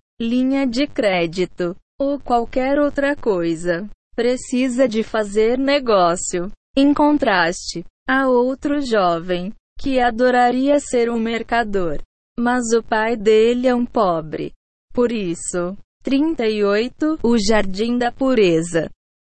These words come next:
O seu caminho para o sucesso comercial é muito mais difícil. Na, a mesma veia, é relativamente fácil para o povo judeu atingir santidade. Para o nosso Pai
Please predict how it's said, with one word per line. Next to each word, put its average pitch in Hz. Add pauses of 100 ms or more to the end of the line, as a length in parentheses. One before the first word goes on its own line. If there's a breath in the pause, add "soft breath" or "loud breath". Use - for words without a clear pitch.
O 247
seu 254
caminho 233
para 220
o 214
sucesso 233
comercial 233
é 214
muito 233
mais 233
difícil. 202 (400)
Na, 196 (240)
a 240
mesma 269
veia, 180 (240)
é 247
relativamente 247
fácil 220
para 220
o 214
povo 233
judeu 220
atingir 214 (380)
santidade. 175 (280)
Para 220
o -
nosso 208
Pai 165